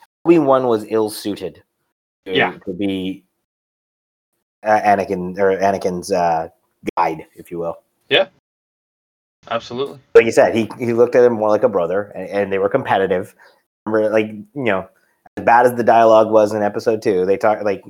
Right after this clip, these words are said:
Speaker 1: you know, they have back and forth about who did better in, at various battles, and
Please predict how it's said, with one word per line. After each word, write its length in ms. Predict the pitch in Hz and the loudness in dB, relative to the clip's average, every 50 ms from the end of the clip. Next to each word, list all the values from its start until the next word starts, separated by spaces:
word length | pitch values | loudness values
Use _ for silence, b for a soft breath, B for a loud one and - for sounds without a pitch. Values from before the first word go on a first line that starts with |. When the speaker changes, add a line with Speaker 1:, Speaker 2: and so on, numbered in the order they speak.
| 113 _ _ | -20 _ _
Speaker 1:
you 120 | 104 104 | -12 -12
know, 80 | 98 98 | -10 -8
they 100 | 95 101 | -4 -2
have 280 | 107 104 95 87 - _ | -2 -2 -2 -4 -4 _
back 240 | - 101 101 101 - | 2 2 2 2 0
and 120 | 101 90 | -6 -6
forth 280 | - 104 101 95 95 - | -2 -2 -2 -2 -2 -4
about 300 | 95 95 95 95 92 90 _ b b b b b b b b _ | -4 -4 -2 -2 -4 -6 _ b b b b b b b b _
who 540 | - 113 107 107 104 104 104 104 104 104 104 _ _ - _ _ _ 120 | 0 2 2 4 2 0 0 -4 -6 -8 -12 _ _ -20 _ _ _ -6
did 260 | 107 110 107 98 90 92 - _ - - | 0 2 2 2 0 -6 -16 _ -14 0
better 380 | - 110 104 98 98 98 101 101 | 2 4 4 4 4 4 4 4
in, 200 | 101 98 98 101 | 2 2 -4 -6
at 180 | 98 95 90 87 | -6 -6 -2 -2
various 260 | - - 98 98 101 | -2 0 0 0 -2
battles, 520 | 95 92 90 87 82 87 92 101 104 101 92 | 0 0 2 2 2 2 0 0 0 -2 -6
and 240 | 85 87 85 85 | -8 -8 -12 -14